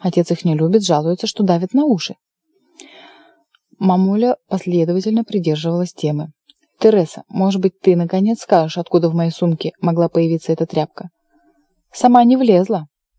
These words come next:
Остальных я уже всех опросила». «А что?» — удивилась Тереса. «Разве это не твоя подстилка?» «Не моя, конечно, я свои вещи знаю. В жизни у меня ничего похожего не было.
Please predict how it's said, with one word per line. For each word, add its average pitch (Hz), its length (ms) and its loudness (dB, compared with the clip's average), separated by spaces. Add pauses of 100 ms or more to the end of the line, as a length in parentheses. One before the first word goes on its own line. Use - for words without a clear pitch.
Остальных 180 600 0
я 220 100 4
уже 247 160 2
всех 185 240 -6
опросила». 185 560 -6 (920)
«А 175 120 0
что?» — 170 300 -4 (140)
удивилась 220 420 0
Тереса. 220 380 -2
«Разве 190 260 2
это 190 120 -4
не 190 100 2
твоя 202 280 0
подстилка?» - 600 -4 (800)
«Не 175 180 2
моя, 185 380 4
конечно, 190 460 -4
я 165 200 4
свои 185 240 0
вещи 214 260 -2
знаю. 180 380 -6 (680)
В 185 140 0
жизни 196 320 4
у 180 40 2
меня 185 200 4
ничего 180 240 0
похожего 175 480 -2
не 175 200 2
было. 165 280 -10